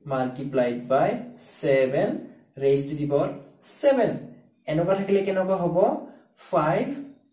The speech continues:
আৰু ছেভেন, ডিফাৰেণ্ট বেছ, কিন্তু আমাৰ পাৱাৰটো কি হয়? ছেম হয়। ফাইভ and ছেভেন, five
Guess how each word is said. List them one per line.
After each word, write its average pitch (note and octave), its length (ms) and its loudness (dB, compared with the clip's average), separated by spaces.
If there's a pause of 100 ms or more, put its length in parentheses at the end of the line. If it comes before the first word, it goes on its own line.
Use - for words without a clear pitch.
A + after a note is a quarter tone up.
(140)
আৰু D3 200 -2 (140)
ছেভেন, B3 300 4 (420)
ডিফাৰেণ্ট C4+ 440 0
বেছ, E3+ 180 4 (140)
কিন্তু G3+ 220 -2
আমাৰ G3+ 220 2
পাৱাৰটো D#3 420 0
কি G#3 180 -4
হয়? G#3 160 4 (500)
ছেম D#4 240 2 (100)
হয়। D#3 180 0 (960)
ফাইভ F#3 320 4 (840)
and D3 200 -4 (160)
ছেভেন, C3+ 340 2 (320)
five C#3 420 0